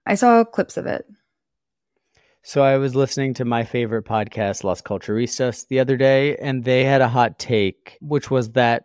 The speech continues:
Speaker 2: well, it's not so much a hot take, but they really, like, zoomed in on, like, one exchange that Ziwe had with former Con-, Congressman Santos, which was, she said, "What can we do to get you to go away?"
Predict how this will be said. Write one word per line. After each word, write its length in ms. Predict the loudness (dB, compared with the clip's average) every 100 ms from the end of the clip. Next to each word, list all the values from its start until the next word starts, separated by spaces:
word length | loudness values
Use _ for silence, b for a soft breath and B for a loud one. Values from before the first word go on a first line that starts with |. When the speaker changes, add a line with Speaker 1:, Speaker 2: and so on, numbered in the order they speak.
| 0
Speaker 2:
well, 180 | 2 2
it's 80 |
not 280 | 2 2 2
so 100 | 0
much 160 | -4 -2
a 80 | -2
hot 180 | -2
take, 240 | 0 0 0
but 100 | -2
they 120 | 0
really, 200 | 0 -2 -6 -10
like, 260 | -8 -8 -10 _ _ _ -12 -8
zoomed 380 | -4 -2 0 0
in 200 | 0 0
on, 240 | -2 -2
like, 220 | -2 -4 -4
one 640 | -2 0 0 0 -4 -4
exchange 680 | -10 -12 -6 -2 -2 -4 0
that 160 | 0 0
Ziwe 340 | -2 0 2
had 220 | 2 2
with 320 | 2 0 -2 _ _ _ -20
former 600 | -8 -4 -2 -2 -2 -4 -8 _ _ -16
Con-, 280 | -10 -10 -4
Congressman 560 | -2 -2 -2 -2 -4
Santos, 640 | 0 0 2 0 0 -6 b b b b b -10
which 280 | -4 -2 2
was, 480 | 2 4 2 -2 -8
she 180 | -8
said, 380 | -4 0 0 -2 -2
"What 240 | -2 -2
can 160 | -2 2
we 140 | 2
do 400 | 0 0 2 4
to 100 | 2
get 220 | 2 0
you 100 | 0
to 80 | -4
go 220 | 0 0
away?" 520 | 2 0 0 0 -2